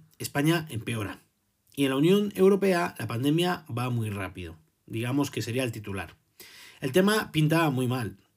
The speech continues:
Y al menos seis comunidades autónomas tienen más del treinta y cinco por ciento de ocupación de camas uci. En cuanto a los datos de positividad, en nuestro país es cuatro veces superior a los umbrales que establece la Unión Europea.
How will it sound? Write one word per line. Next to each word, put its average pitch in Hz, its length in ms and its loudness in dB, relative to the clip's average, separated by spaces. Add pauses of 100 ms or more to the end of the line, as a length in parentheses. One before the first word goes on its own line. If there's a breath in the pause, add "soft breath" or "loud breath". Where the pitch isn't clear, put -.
Y 135 200 2
al 123 100 2
menos 170 360 2
seis 156 180 2
comunidades 127 460 -2
autónomas 113 500 -4
tienen 147 320 2
más 135 180 -4
del 147 160 0
treinta 165 340 -2
y 139 100 0
cinco 151 340 -4
por 123 140 -4
ciento 117 260 -4
de 110 100 -6
ocupación 123 640 -6 (320 soft breath)
de 110 100 -6
camas 147 460 -2 (280)
uci. 123 380 -2 (680 loud breath)
En 117 100 -8
cuanto 107 280 -6
a 104 40 -6
los 107 140 -6
datos 131 340 -2
de 101 160 -8
positividad, 151 760 0 (480 loud breath)
en 180 140 0
nuestro 220 260 2
país 156 480 2
es 143 160 -2
cuatro 110 300 -6
veces 110 260 -6
superior 208 520 0 (120)
a 110 100 -8
los 107 160 -6
umbrales 175 540 0
que - 140 -8
establece 127 580 -4
la 104 120 -8
Unión 139 340 -4 (200)
Europea. 95 560 -8